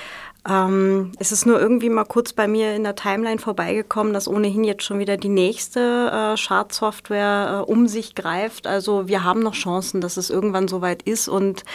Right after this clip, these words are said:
ähm, also ich, ich teile diese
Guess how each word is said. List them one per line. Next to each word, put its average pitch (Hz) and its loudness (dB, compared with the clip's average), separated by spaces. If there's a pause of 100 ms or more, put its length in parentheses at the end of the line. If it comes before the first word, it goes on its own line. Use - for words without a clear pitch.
(680)
ähm, 190 4
also 185 0
ich, - -10 (380)
ich - -6
teile 254 4
diese 214 -2